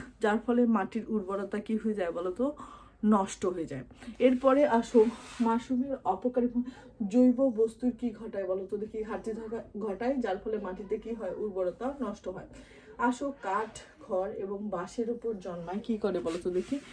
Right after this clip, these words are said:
এগুলোর ক্ষতি সাধন করে। এগুলো ছিল মা-, মাশরুমের কি ভূমিকা বলো তো দেখি?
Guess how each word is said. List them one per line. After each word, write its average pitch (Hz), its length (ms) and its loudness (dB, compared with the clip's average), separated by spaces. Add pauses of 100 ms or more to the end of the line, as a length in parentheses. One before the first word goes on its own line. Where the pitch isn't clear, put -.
(180)
এগুলোর 196 440 2
ক্ষতি 208 360 0
সাধন 180 360 -2
করে। 156 260 -6 (280)
এগুলো 214 240 4
ছিল 220 280 2
মা-, 180 400 0
মাশরুমের 196 500 -2
কি 220 280 0
ভূমিকা 214 460 4
বলো 175 160 -2
তো 180 120 -10
দেখি? 196 220 -2